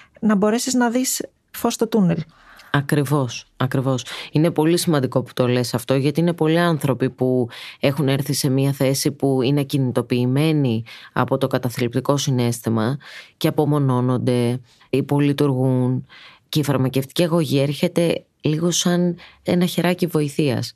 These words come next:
Speaker 2: το οποίο δεν θα αλλάξει σε κανέναν την προσωπικότητά του. Ίσα ίσα απλά θα του δώσει την ευκαιρία να βγει από την αναβλητικότητα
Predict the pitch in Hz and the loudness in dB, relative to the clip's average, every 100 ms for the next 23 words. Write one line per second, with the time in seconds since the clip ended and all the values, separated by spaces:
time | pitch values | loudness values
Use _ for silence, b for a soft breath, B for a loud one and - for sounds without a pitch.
0 | B B B B - 139 160 180 185 147 | B B B B -2 0 2 4 4 2
1 | 175 185 220 202 190 - 156 - 135 139 | -2 0 0 2 0 -2 -4 -2 0 2
2 | 135 127 120 107 - b b b _ - | 2 0 0 -2 -8 b b b _ -2
3 | 139 131 131 - - 117 - 117 117 139 | 0 0 -2 -6 -8 -6 -4 -4 -4 -6
4 | 131 - 165 - 170 170 - 139 139 131 | -6 -4 -4 -2 -2 -2 -2 -2 -2 -2
5 | 175 233 B B - 180 175 180 185 202 | -2 -4 B B -2 -2 0 -2 0 0
6 | 175 165 139 131 156 202 220 190 156 135 | 0 0 0 0 0 0 0 0 0 0
7 | 139 202 202 170 151 143 123 123 123 123 | 0 0 0 0 2 0 0 -2 -2 0
8 | 123 123 139 175 | 0 0 0 0